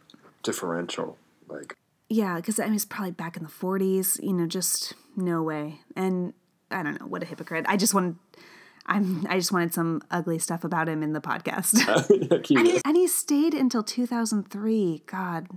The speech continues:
Speaker 2: South Carolina, get it together.
Speaker 1: Oh, that's where I live, and yeah.
Speaker 2: I know. Sorry.
Speaker 1: <laughs> No, that's where I live, and I realized.
Speaker 2: <laughs> Okay. Rustin defended himself, making it clear to the press that he would not back down or resign,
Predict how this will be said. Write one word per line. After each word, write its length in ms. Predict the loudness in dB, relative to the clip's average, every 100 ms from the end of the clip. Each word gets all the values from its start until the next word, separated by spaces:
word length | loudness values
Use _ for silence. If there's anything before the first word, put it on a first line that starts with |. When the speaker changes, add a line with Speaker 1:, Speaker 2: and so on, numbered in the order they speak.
| -14
Speaker 2:
South 260 | -12 -12 -10
Carolina, 540 | -8 -6 -6 -6 -10 _
get 120 | -8
it 60 | -8
together. 260 | -8 -4 0
Speaker 1:
Oh, 120 | 2
that's 220 | 4 4
where 140 | 4 6
I 120 | 4
live, 280 | 4 4 2
and 240 | 0 -4 -8 _
yeah. 380 | -8 -6 -6 -8 -10 _ -2
Speaker 2:
I 180 | 0 -2
know. 120 | -6 -12 -20 -10 0
Sorry. 320 | 0 4 6
Speaker 1:
<laughs> 120 | 8 12 12
No, 200 | 12 12
that's 580 | 10 8 8 6 4 8
where 140 | 8
I 20 |
live, 200 | 10 8
and 120 | 8 6
I 60 |
realized. 640 | 6 4 6 4 2 0 0
Speaker 2:
<laughs> 60 | 0 -4 -14 -20 _ _ -18 -18 -18 -14 -14 -12 -16 -4 0 2 2 -2 0
Okay. 340 | 0 2 -2 -6 _ _ _ _ _ _ _ -20 _
Rustin 380 | 0 0 2 0
defended 400 | 0 0 0 2
himself, 560 | 2 0 0 -2 -4 -2
making 300 | -2 2 0
it 120 | 0
clear 220 | -2 -2
to 100 | 0
the 80 | -4
press 380 | -2 -4 -4 -6
that 160 | -6
he 100 | -2
would 120 | 0 0
not 320 | 0 -2 -4
back 200 | -8 -4
down 340 | -4 -2 -2
or 80 | -2
resign, 640 | -4 -4 -6 -8 -8 -10